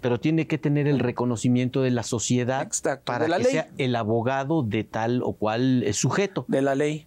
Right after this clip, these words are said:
Speaker 1: ¿Y quién, y, eh, en qué
Speaker 2: <clears throat>
Speaker 1: sociedad se reconoce como abogados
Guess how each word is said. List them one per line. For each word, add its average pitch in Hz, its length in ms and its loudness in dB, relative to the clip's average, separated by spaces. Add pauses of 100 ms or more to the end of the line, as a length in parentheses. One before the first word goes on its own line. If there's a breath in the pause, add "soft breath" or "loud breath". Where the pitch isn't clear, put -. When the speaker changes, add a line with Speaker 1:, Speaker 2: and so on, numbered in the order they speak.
Speaker 1:
¿Y 156 120 2
quién, 208 360 0 (120)
y, 143 200 -2 (160)
eh, 143 380 0
en 139 240 2
qué 170 140 0
Speaker 2:
<clears throat> - 20 -8
Speaker 1:
sociedad 151 560 0
se - 160 -2
reconoce 131 720 0
como 123 300 0
abogados 117 720 -2